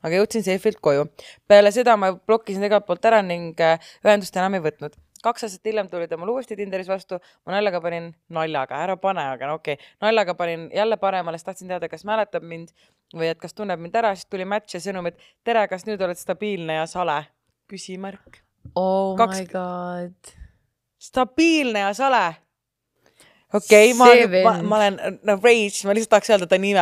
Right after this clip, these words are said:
Speaker 1: sellepärast
Speaker 2: Ma,
Speaker 1: inimesed
Speaker 2: saad sa aru,
Speaker 1: arvavad,
Speaker 2: ma olen juba mingi viis minutit tagasi hoidnud seda,
Speaker 1: Jah.
Speaker 2: välja ei lupsaks niimoodi. See on
Speaker 1: Äh,
Speaker 2: nii hea lühike nimi, mida välja lupsatada.
Speaker 1: stabiilne ja sale.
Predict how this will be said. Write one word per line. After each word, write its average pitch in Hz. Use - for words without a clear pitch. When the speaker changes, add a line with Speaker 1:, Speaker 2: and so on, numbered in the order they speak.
Speaker 1:
sellepärast 170
Speaker 2:
Ma, 247
Speaker 1:
inimesed 269
Speaker 2:
saad -
sa 302
aru, 285
Speaker 1:
arvavad, 269
Speaker 2:
ma -
olen -
juba 254
mingi 220
viis 233
minutit 208
tagasi 165
hoidnud 165
seda, -
Speaker 1:
Jah. 254
Speaker 2:
välja 180
ei 156
lupsaks 160
niimoodi. 147
See 185
on 170
Speaker 1:
Äh, -
Speaker 2:
nii 185
hea 175
lühike 180
nimi, 151
mida 143
välja 160
lupsatada. 175
Speaker 1:
stabiilne 151
ja 143
sale. 151